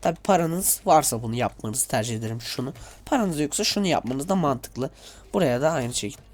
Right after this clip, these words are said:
pardon kameram kalmış, kamera. Gel buraya.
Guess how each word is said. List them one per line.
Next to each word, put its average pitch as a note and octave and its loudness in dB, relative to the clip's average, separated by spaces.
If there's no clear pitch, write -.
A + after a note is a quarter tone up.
pardon G#2+ -2
kameram A2+ -4
kalmış, F#3 6
kamera. G#3+ 8
Gel D#3 4
buraya. A3 4